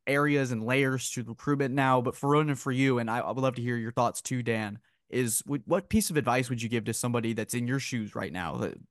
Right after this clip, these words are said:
is deciding, "Where the heck do I go? What the heck is this next stage of my life going to be like?"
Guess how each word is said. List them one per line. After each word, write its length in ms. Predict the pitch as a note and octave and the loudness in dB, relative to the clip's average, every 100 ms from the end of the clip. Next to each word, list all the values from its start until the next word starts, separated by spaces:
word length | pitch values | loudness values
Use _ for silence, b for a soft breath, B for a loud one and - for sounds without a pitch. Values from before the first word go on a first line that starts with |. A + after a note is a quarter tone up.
| G2 | -6
is 180 | A#2+ - _ | -4 -6 _
deciding, 580 | - A#2+ B2 C3 A#2+ G#2 | -2 0 2 2 0 -2
"Where 220 | A2 B2+ | 0 2
the 60 | C3+ | 2
heck 180 | A#2+ B2+ | 0 0
do 140 | C3 | 0
I 120 | A#2 | 2
go? 360 | A2 - A#2 B2+ | 0 0 2 2
What 160 | A#2+ A#2+ | 0 -4
the 60 | |
heck 200 | A#2+ A#2 | -6 -4
is 80 | A#2+ | -4
this 180 | A2+ - | -6 -4
next 220 | B2+ - | -6 -6
stage 320 | - A#2+ A#2+ | -2 0 2
of 120 | A#2 | 0
my 120 | - G#2+ | -2 -2
life 280 | G#2 B2+ | 0 -2
going 200 | - C3 | 0 0
to 60 | B2+ | 2
be 140 | B2 | 0
like?" 360 | B2 A#2+ A#2 - | 0 0 -2 -6